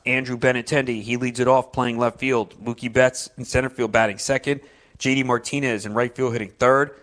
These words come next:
Xander Bogaerts at shortstop hitting cleanup. Rafael Devers at third base hitting fifth.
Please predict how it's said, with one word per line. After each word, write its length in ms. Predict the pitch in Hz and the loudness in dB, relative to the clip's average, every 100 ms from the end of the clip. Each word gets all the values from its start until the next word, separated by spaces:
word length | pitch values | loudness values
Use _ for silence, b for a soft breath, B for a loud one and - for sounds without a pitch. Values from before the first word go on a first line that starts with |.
| b b | b b
Xander 320 | - 123 127 104 | 0 2 2 2
Bogaerts 460 | 123 135 120 110 | 2 4 0 -2
at 100 | 101 | -8
shortstop 640 | - 131 139 - 113 90 - | -4 -4 -2 -2 -2 -2 -8
hitting 240 | 117 107 | -8 -8
cleanup. 540 | 92 - 139 120 82 - | -10 -4 -2 -2 -4 -4
Rafael 460 | 104 110 120 107 | -2 -2 0 -4
Devers 480 | 104 117 135 107 92 | 0 2 2 -2 -6
at 100 | 98 | -8
third 200 | 117 107 | -4 -2
base 240 | 107 117 - | -2 -4 -6
hitting 160 | 98 | -10
fifth. 420 | - - 151 156 | -4 2 2 0